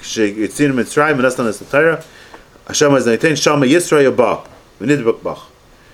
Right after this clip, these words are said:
That he transformed the Shemiah into Keves Hashem. And the Yidden Ispal, that these Goyim Taka picked up on it, they were so wide, Rachav Azayna, Yisrael, they transformed the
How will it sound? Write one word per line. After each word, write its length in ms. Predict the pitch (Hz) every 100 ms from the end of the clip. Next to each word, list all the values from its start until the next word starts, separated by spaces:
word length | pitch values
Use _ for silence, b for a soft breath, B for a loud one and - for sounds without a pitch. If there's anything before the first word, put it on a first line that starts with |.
| b b b b b
That 80 | 107
he 80 | 120
transformed 960 | - 180 220 233 - 196 233 214 175 151
the 140 | 160
Shemiah 760 | 143 - 156 190 214 139 117 - - -
into 240 | 143 135
Keves 380 | 143 175 156 139
Hashem. 360 | 131 - 95 - - - - - _ - - B B B B B -
And 120 | 113
the 80 | 160
Yidden 220 | 175 175
Ispal, 460 | 156 - 220 175 117
that 100 | 117
these 160 | 139
Goyim 300 | 139 143 139
Taka 280 | 131 135 135
picked 240 | - 131 175
up 140 | 170
on 140 | 139
it, 80 | 110
they 100 | 104
were 60 | 107
so 180 | - 123
wide, 320 | 135 151 127
Rachav 260 | 107 - 104
Azayna, 440 | 101 143 135 117
Yisrael, 420 | 131 - 123 117 B B B - - -
they 240 | 117 117
transformed 1200 | 107 - 147 143 139 - 160 170 180 165 151 143 b b b b b b _
the 500 | 117 117 117 113 107